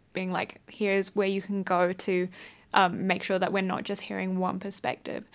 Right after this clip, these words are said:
and that sort of thing? And how do you encourage that, especially, like, in places like Uni Q,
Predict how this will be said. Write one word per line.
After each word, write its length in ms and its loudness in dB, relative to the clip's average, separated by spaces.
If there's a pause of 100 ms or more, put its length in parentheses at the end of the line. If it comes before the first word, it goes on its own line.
(200)
and 80 -4
that 80 0
sort 100 0
of 80 -4
thing? 220 0
And 100 2
how 160 6
do 80 2
you 100 6
encourage 560 -2
that, 280 4
especially, 680 2
like, 240 -2
in 100 0
places 360 -4
like 220 0
Uni 220 4
Q, 420 6